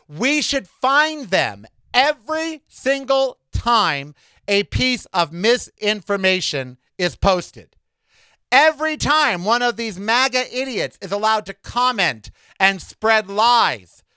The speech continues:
we should fine them. We should make it so expensive for Musk and Zuckerberg that they stop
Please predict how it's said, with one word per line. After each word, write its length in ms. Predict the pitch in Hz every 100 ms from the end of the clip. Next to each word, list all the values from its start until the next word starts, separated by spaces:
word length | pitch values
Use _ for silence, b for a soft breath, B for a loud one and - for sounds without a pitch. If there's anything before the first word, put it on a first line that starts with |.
| _
we 260 | 135 208 220
should 320 | - 208 151
fine 400 | 214 214 233 226
them. 400 | 180 160 98 78 _ _ _
We 220 | 151 233
should 220 | 269 277 254
make 280 | 254 247
it 160 | 220 214
so 440 | - - - 311
expensive 880 | 370 294 - 339 339 - 139 - _ _ _ _ _ _ _ _ _ _
for 220 | - 240
Musk 580 | 233 226 247 247 - - _ _
and 140 | 214 214
Zuckerberg 720 | 160 226 226 185 175 156 170 _ _ _ _ _
that 220 | - 240 240
they 160 | 233
stop 600 | 233 - - 240 240 240